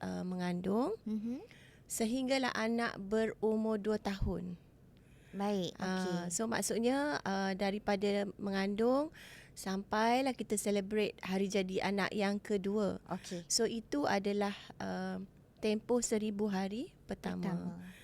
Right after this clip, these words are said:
Speaker 1: Kenapa seribu hari pertama? Kerana pada tempoh ini, uh, berlakunya tumbesaran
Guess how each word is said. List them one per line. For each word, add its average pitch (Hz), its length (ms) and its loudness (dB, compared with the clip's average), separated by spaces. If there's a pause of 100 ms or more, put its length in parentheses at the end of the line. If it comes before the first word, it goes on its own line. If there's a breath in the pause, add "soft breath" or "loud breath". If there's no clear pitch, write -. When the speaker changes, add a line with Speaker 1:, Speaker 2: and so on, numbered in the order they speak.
(420 loud breath)
Speaker 1:
Kenapa 302 480 0 (180)
seribu 240 480 0
hari 226 240 -2
pertama? 202 720 -4 (800 loud breath)
Kerana 247 420 -2
pada 240 280 0
tempoh 233 400 0
ini, 208 520 0 (960)
uh, 185 320 2
berlakunya 233 600 2
tumbesaran 208 1040 -2